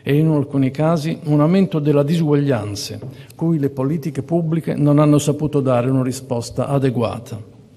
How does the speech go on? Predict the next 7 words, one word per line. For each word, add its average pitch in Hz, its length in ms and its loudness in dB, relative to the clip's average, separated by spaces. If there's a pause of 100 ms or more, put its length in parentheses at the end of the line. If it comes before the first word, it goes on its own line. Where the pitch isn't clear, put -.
(300)
All'interno 190 580 4
di 151 100 0
quelle 143 320 2
ampie 170 320 2
fasce 147 400 0
di 135 80 -2
popolazione 131 920 -2